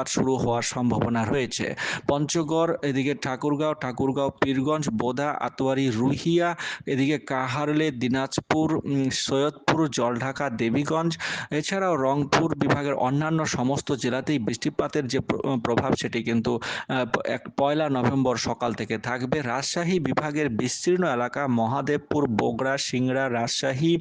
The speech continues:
পশ্চিমবঙ্গের, আহ, এদিকে পশ্চিমবঙ্গ, বিহারের এদিকে দক্ষিণ দিনাজপুর এবং পূর্ণিয়া,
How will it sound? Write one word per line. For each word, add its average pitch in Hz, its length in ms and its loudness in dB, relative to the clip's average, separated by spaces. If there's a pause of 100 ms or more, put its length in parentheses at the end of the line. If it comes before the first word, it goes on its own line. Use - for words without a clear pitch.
(540)
পশ্চিমবঙ্গের, 180 800 2
আহ, 143 200 2
এদিকে 139 480 0 (1120)
পশ্চিমবঙ্গ, 156 440 2
বিহারের 139 520 0
এদিকে 127 360 0
দক্ষিণ 127 440 -2
দিনাজপুর 156 640 2 (300)
এবং 139 460 0
পূর্ণিয়া, 151 540 0